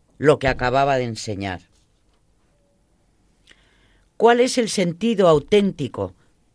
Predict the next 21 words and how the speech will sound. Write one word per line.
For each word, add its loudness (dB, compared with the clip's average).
de -2
las -2
palabras -2
de -2
la 0
tercera -4
parte -4
del -6
capítulo, -8
que 0
es -4
la -4
segunda -4
parte -2
del -4
sermón -6
eucarístico? -8
El -6
texto, -4
el -6
contexto -6